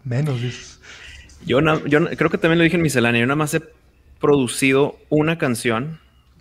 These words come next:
Speaker 1: Órale.
Speaker 2: que sí estoy orgulloso de esa canción, pero dura como cinco minutos porque es una canción para un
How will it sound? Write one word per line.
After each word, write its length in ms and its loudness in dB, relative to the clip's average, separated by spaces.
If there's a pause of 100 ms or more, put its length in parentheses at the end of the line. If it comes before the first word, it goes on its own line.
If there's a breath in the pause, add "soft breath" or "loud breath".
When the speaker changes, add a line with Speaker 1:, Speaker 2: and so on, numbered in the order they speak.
(120)
Speaker 1:
Órale. 340 -8
Speaker 2:
que 120 -2
sí 200 -6
estoy 240 -2
orgulloso 460 0
de 20 -4
esa 120 -6
canción, 340 -4
pero 140 -4
dura 260 -2
como 200 -4
cinco 280 -2
minutos 440 0
porque 560 0
es 220 -6
una 180 -6
canción 500 -2
para 160 2
un 200 -4